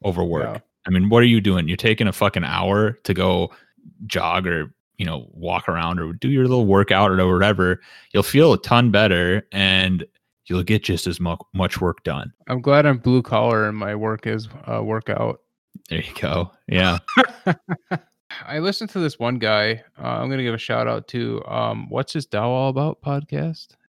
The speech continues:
Speaker 2: It's nothing like this podcast it's actually about, but it's about Taoism. But the, you know, the doctor, the, like, the Taoist,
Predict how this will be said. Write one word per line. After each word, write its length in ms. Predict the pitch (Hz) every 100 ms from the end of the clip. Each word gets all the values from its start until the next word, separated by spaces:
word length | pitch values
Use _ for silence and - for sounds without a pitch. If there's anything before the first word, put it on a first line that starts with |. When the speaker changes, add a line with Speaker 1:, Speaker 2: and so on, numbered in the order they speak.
| _
Speaker 2:
It's 180 | 127 -
nothing 280 | 151 - 127
like 220 | 107 117
this 180 | 113 -
podcast 640 | 107 107 - 107 110 -
it's 80 | -
actually 260 | 117 - 110
about, 260 | 110 -
but 100 | 113
it's 80 | 123
about 220 | 127 117
Taoism. 500 | 110 110 113 110 113
But 200 | 110 110 -
the, 380 | 120 127 120 113 _ _ _ _ _ -
you 80 |
know, 220 | 135 123 117
the 320 | 117 117 110
doctor, 640 | 123 123 135 139 123 113 113 _ _ _
the, 200 | 120 117 _ -
like, 240 | 120 113
the 80 | 117
Taoist, 560 | 107 117 123 120 -